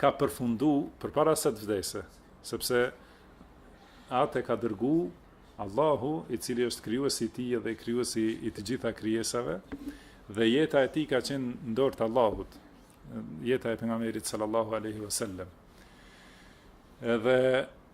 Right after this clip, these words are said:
penga-, Allahu e ka dërgu pejgamberin sallallahu alaihi wasallam për një mision, dhe ai mision nuk ka mundësi me ndodhë ndryshe përveç se mu plotësu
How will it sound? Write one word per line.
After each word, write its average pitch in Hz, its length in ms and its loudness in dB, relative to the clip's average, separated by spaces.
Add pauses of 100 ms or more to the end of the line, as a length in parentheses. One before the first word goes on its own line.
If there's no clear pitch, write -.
(240)
penga-, 127 180 2 (300)
Allahu 165 560 8 (100)
e 131 80 0
ka 139 140 6
dërgu 139 260 4
pejgamberin 135 480 0
sallallahu 123 480 0
alaihi 120 160 0
wasallam 156 320 -2
për 127 160 2
një 143 100 0 (140)
mision, 123 560 2 (400)
dhe 113 160 0
ai 143 140 2
mision 147 500 -2 (300)
nuk 135 340 -4 (220)
ka 151 160 4
mundësi 123 540 0 (220)
me 113 120 2
ndodhë 113 340 2
ndryshe 123 460 2
përveç 113 360 2
se 131 180 4 (600)
mu 131 160 4
plotësu 123 500 4